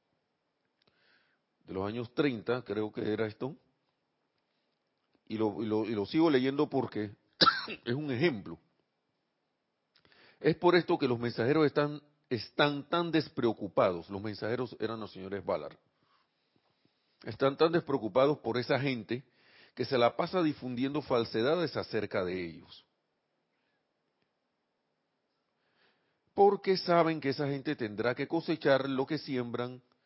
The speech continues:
cosechar lo que siembran. Jesús así lo afirmó, pero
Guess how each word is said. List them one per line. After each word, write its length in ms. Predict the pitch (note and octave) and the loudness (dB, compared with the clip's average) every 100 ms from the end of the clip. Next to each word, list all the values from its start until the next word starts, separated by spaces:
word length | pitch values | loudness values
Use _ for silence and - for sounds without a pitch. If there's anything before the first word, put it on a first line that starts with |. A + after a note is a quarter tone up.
| _ _ _ _ _ _ _ _ _ - | _ _ _ _ _ _ _ _ _ -12
cosechar 420 | A2 A#2 A2 B2 | -10 -8 -2 0
lo 80 | A#2+ | 0
que 120 | G#2 | -4
siembran. 420 | A2+ F2+ E2+ F2 | -6 -10 -10 -14
Jesús 520 | - A2+ A2+ G#3+ A#3 - | -6 -4 -2 -4 -4 0
así 300 | B2 - D#3+ | -2 0 2
lo 120 | D#3 | 4
afirmó, 580 | C3 A#2 G#2+ C3+ G#3 - _ _ _ _ _ _ - | 4 0 -2 0 0 -4 _ _ _ _ _ _ 0
pero 260 | B2 A2+ | 2 2